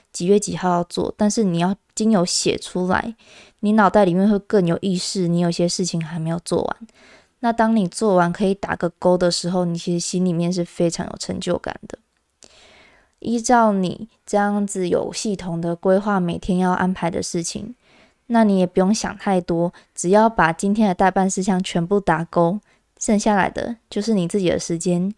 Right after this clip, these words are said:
你也不用担心事情没有做完。这个应用在我非常大的生活层面，小至旅行、待办事项，大到我内心的沉淀。我遇到一件事情，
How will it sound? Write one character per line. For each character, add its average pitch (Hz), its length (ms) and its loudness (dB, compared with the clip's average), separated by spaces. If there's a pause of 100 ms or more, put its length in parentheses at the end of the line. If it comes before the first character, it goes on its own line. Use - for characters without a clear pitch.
(260)
你 233 80 0
也 202 80 2
不 180 60 -2
用 185 200 2
担 190 180 2
心 190 200 -2
事 190 180 -4
情 165 180 -4
没 175 120 0
有 - 200 -2
做 175 240 0
完。 - 300 -8 (720)
这 262 120 -2
个 240 100 2
应 226 180 0
用 226 220 4
在 208 220 2
我 170 420 -2
非 202 160 2
常 185 240 -2
大 190 140 2
的 185 80 0
生 175 200 -4
活 190 200 -4
层 - 200 -12
面， 190 320 -6 (480)
小 180 320 0
至 226 380 2
旅 185 100 4
行、 180 680 0
待 220 180 2
办 220 180 2
事 220 240 -4
项， 202 400 -4 (440)
大 226 180 2
到 208 360 2
我 175 260 -2
内 208 200 2
心 196 400 0
的 196 240 -4
沉 180 320 -4
淀。 208 340 0 (440)
我 185 160 -2
遇 214 160 2
到 208 380 2
一 196 80 -6
件 202 260 2
事 202 260 -2
情， - 520 -10